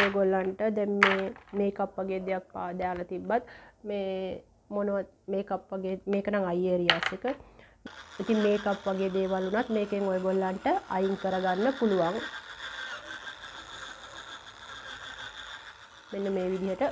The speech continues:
ඔයාලට මේක පාවිච්චි කරලා බලන්න පුළුවන්. ඉතින් ගොඩක් හොඳයි. ඉතින් මේ ගොඩක් අය ඇහුවා මේක පාවිච්චි කරන විදිහ වීඩියෝ එකක් දාන්න කියලා. ඔන්න එහෙනම් ඒකත් දැම්මා.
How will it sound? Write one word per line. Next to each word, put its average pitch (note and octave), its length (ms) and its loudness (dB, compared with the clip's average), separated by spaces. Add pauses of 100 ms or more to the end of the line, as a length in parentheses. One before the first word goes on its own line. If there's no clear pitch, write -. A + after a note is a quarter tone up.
(120)
ඔයාලට F#3 380 2
මේක F3 240 -2
පාවිච්චි F#3 380 2
කරලා F#3 360 0 (100)
බලන්න F#3 380 2
පුළුවන්. G#3+ 380 2 (680)
ඉතින් A#3 200 6
ගොඩක් G3+ 340 6
හොඳයි. G#3+ 500 4
ඉතින් A3+ 200 2
මේ G#3 240 4
ගොඩක් G#3 380 4
අය G#3+ 120 6 (320)
ඇහුවා G#3+ 280 4
මේක G#3+ 160 2
පාවිච්චි G3 460 2
කරන G#3 240 0
විදිහ G3+ 240 4
වීඩියෝ G#3 300 4
එකක් G3 260 -2
දාන්න G3 280 0
කියලා. G#3+ 240 2
ඔන්න G3+ 180 2
එහෙනම් G3+ 280 2
ඒකත් F#3+ 400 0
දැම්මා. G3 440 0